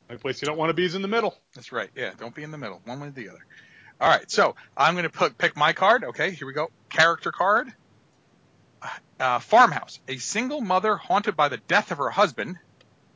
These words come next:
Speaker 2: Okay. And the plot. Fights to save their brainwashed family from a deadly cult. Oh my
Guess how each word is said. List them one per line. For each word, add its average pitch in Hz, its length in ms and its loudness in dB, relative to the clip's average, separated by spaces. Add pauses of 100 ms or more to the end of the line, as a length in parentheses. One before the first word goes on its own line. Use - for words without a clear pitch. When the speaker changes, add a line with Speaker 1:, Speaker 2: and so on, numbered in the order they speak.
(560)
Speaker 2:
Okay. 120 480 -8 (480)
And 123 280 -6
the 107 40 -14
plot. 202 380 4 (1700)
Fights 233 440 0
to 214 80 -8
save 220 360 -2
their 151 160 -2
brainwashed 214 800 -2
family 196 320 -2
from 139 180 -6
a 117 60 -4
deadly 180 440 0
cult. 151 300 -6
Oh 139 80 -4
my 170 140 -4